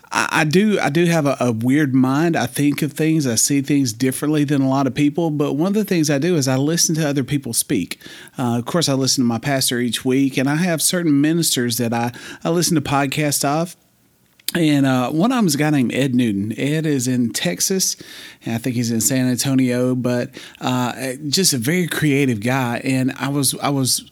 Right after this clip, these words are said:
actually watching one of his services, and he, he had a mailbox, and, uh,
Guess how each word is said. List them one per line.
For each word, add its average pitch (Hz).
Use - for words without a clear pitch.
actually 143
watching 151
one 131
of 123
his 117
services, 151
and 151
he, 165
he 160
had 175
a 165
mailbox, 139
and, 131
uh, 127